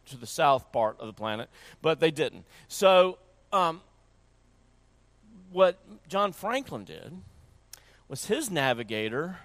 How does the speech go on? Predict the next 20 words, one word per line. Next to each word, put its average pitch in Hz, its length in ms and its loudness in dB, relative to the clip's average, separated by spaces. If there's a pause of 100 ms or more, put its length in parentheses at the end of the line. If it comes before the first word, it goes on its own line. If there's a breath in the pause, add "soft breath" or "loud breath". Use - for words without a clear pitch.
(1600 soft breath)
was 120 200 -10
using 135 320 -4
the 120 80 -6
sextant - 520 -2
and 180 120 -8
knew 214 80 -8
exactly 202 460 -2
how 190 120 0
to 175 80 -6
use 202 340 -6
it, 180 180 -6 (1800 soft breath)
but 156 140 -2
he 151 80 -6
didn't 165 500 -6
set 135 260 -4
it 123 140 -6
on 117 140 -6
the 113 40 -8
North 104 280 -8
Star. - 440 -14